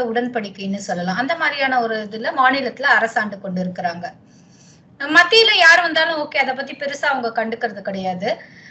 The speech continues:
ஆஹ், இந்த மாதிரியான ஒரு சிச்சுவேஷன்ல இப்ப ரெண்டு பேருமே தேர்தல் களத்துல,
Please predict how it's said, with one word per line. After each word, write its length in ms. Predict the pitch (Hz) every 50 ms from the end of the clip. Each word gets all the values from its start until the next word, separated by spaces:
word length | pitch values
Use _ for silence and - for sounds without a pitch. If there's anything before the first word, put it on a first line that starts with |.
| - - - _ _ -
ஆஹ், 220 | 247 247 254 254
இந்த 200 | 277 311 370 392 466
மாதிரியான 460 | 440 427 381 349 330 330 302 285 277 262
ஒரு 120 | 240 240 233
சிச்சுவேஷன்ல 640 | - 254 - - 320 302 262 - 247 226 208 233 294
இப்ப 200 | 311 - - 233
ரெண்டு 300 | 208 220 254 294 339 494 480
பேருமே 420 | - - 320 277 254 233 233 269 349 -
தேர்தல் 460 | 302 285 302 302 285 311 294 247 -
களத்துல, 360 | 226 202 196 190 - 196 190